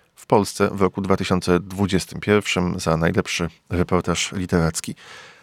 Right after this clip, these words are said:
E, w czwartek na łamach Gazety Wyborczej w internecie pojawiła się piątka finalistek i finalistów, ale przypomnijmy to naszym słuchaczkom i słuchaczom, niech ta wiadomość się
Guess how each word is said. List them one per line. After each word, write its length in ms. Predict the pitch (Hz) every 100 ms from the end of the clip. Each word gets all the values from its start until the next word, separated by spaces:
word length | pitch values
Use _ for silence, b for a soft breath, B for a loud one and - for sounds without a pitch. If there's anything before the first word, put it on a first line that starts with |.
| B -
E, 120 | 98
w 100 | -
czwartek 580 | - 160 113 117 - -
na 140 | 113 104
łamach 360 | 110 101 98
Gazety 300 | 113 98 95
Wyborczej 520 | 92 98 90 - 131
w 40 | 110
internecie 680 | 113 104 92 90 - 120 127
pojawiła 400 | - 98 92 101
się 200 | 92 92
piątka 560 | - 98 92 - 90 87
finalistek 600 | - 104 95 95 95 92
i 40 |
finalistów, 680 | 90 90 85 82 - 156 - B B B B B
ale 200 | 127 175
przypomnijmy 600 | - 175 196 185 98 85
to 300 | 85 90 98
naszym 400 | 98 - 95 92
słuchaczkom 680 | - 104 98 90 - 90 90
i 40 |
słuchaczom, 580 | - 92 87 87 120 117
niech 140 | 104
ta 120 | -
wiadomość 480 | 95 95 92 92 -
się 340 | - - 90